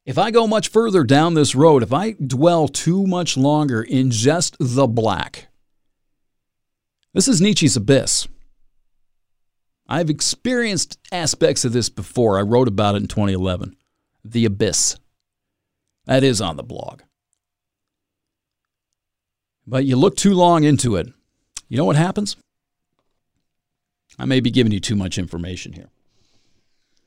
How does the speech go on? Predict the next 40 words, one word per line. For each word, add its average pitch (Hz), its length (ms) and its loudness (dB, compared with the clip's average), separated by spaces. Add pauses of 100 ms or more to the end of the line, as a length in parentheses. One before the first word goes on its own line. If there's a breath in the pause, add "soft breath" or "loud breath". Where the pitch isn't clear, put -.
(800)
That 165 200 2
cynicism 151 600 4
that 135 120 4
I 143 100 2
was 139 140 2
applying 139 460 2
to 101 80 -8
people, 113 220 -2
that 110 100 -2
I've 113 100 -2
been 127 100 2
applying 147 420 0
to 113 80 -2
people 113 240 0
for 110 140 -6
ten 127 280 2
years, 98 420 -4 (840 loud breath)
looking 156 420 8
for 127 340 2
in 120 120 2
other 110 180 0
people. 101 480 -2 (840)
You 226 260 6
don't 208 280 4
know 113 240 4
it. 110 180 -4
You 196 280 2
don't 170 300 4
see 104 300 0
it. - 160 -4 (100)
I 302 160 -4
won't 302 280 0
show 196 200 4
it 160 120 2
to 139 100 6
you 127 100 6
too 113 300 -2
often. 110 400 -4 (380 soft breath)
But 147 260 -4
inevitably, 165 920 2